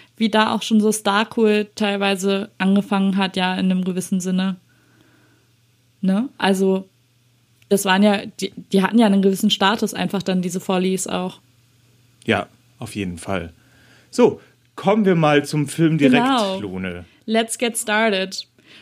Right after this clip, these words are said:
Speaker 1: Wollen wir, wollen wir bitte direkt erstmal über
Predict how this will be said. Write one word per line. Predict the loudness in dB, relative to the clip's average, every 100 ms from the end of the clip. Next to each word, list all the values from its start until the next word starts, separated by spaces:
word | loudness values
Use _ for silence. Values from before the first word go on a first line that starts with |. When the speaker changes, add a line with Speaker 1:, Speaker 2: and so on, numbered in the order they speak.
| -4
Speaker 1:
Wollen | 0 2
wir, | 0 -4 -2
wollen | 2 2
wir | 0
bitte | -2 -2
direkt | -2 -2 -2
erstmal | -6 -4 0 0 2 0 -6 _ -2
über | 2 4 2